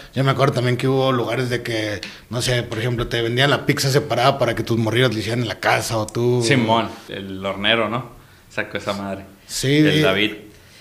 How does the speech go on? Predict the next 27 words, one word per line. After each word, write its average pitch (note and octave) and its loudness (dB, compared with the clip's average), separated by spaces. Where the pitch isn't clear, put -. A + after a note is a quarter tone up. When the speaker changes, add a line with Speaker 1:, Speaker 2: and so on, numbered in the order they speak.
Speaker 2:
Y G#2 -2
Speaker 1:
Ah, - -2
Speaker 2:
luego, G2+ 0
Speaker 1:
sí. A2 -4
Speaker 2:
nosotros B2 2
sacamos A#2+ 4
los A#2 4
chilaquits. - 0
Speaker 1:
Ah, G#2 -8
¿qué A#2 -4
era A2+ 0
eso, G2 -4
qué? F#2+ -8
Speaker 2:
El G#2+ -2
chilaquit, A#2 -2
pedías A2 2
todo C#3 8
lo C#3 4
que, A#2+ 2
totopo, D#3 0
queso, F3 0
salsa, F3+ 0
Speaker 1:
Ah, G#2 -6
todo G#2+ -10
separado. G2 -12
Speaker 2:
todo D#3+ 6
separado. A#2+ 4